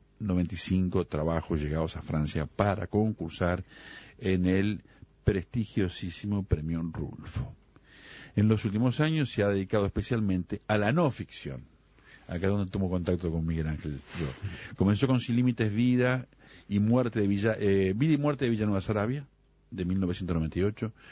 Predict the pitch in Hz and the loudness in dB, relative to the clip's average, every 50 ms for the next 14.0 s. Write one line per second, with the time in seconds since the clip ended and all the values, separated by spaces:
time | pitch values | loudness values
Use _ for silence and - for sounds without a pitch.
0 | - - - - - 117 113 101 113 123 135 139 131 127 120 117 113 123 127 120 | -20 -20 -8 0 2 2 2 4 2 2 2 4 2 2 2 2 2 2 2 2
1 | 110 - - 117 117 127 110 104 101 107 101 - 101 90 98 90 - 113 104 101 | 2 0 -2 -4 -2 0 0 0 0 -4 -6 -6 -6 -6 -6 -6 -4 -4 -4 -2
2 | 95 95 95 98 95 95 90 - 98 92 - 147 135 - - - 113 107 110 107 | -2 0 0 0 -2 -2 -4 -4 -6 -2 0 -2 -2 -2 -2 -4 -2 -2 0 0
3 | 98 92 90 98 107 101 92 85 87 85 82 92 113 113 104 104 - - 87 95 | 0 0 0 0 -2 -2 -2 -2 -2 0 0 2 2 2 2 0 -2 -4 0 0
4 | 110 127 123 - _ _ - - - - - - - _ - - 95 113 135 127 | 0 0 0 -4 _ _ -20 -20 -20 -20 -20 -20 -20 _ -6 0 4 4 4 4
5 | - - 190 196 185 135 - - - 143 143 127 92 95 95 90 90 82 85 82 | 0 -2 -2 -2 -2 -2 -4 -2 -2 -2 -2 -2 -4 -4 -4 -4 -4 -4 -6 -6
6 | 98 82 80 78 78 76 73 80 82 98 113 113 110 117 117 120 - _ - - | -8 -8 -8 -8 -8 -8 -6 -4 -2 0 0 0 0 0 -2 -4 -6 _ -20 -20
7 | - - - - - _ - 95 90 90 92 101 104 104 95 - 110 113 113 131 | -20 -20 -20 -20 -12 _ 0 0 2 4 4 4 4 2 2 4 4 4 6 6
8 | 170 185 196 196 175 - 160 135 120 107 98 92 - - 127 135 143 147 143 123 | 4 4 2 0 -2 -4 -4 -4 -4 -4 -6 -6 -4 0 0 0 2 0 -2 -2
9 | 107 104 101 113 117 113 110 95 92 90 80 - 90 87 104 120 117 98 101 87 | -2 -2 0 0 0 0 0 0 0 -2 -2 0 0 2 2 2 2 0 0 -2
10 | 82 87 107 110 104 87 82 78 78 90 113 117 104 90 87 90 98 104 98 - | -2 -2 -2 -2 -2 -2 -2 -2 0 0 2 2 2 2 0 -2 -2 -4 -8 -12
11 | - - - _ _ _ _ _ _ _ _ _ _ _ _ _ _ - - 92 | -16 -20 -20 _ _ _ _ _ _ _ _ _ _ _ _ _ _ -6 -4 -4
12 | 82 78 104 127 185 240 - - - 82 73 73 104 160 185 214 147 - - 78 | -2 0 2 2 2 0 0 -2 -6 -6 -4 -2 -2 -2 0 0 -2 -2 -2 -4
13 | 73 69 - 73 69 73 73 - - - 147 104 78 73 80 101 123 151 185 196 | -4 -4 -4 -4 -4 -4 -6 -4 0 0 0 0 0 -4 -4 -4 -2 -2 -2 -4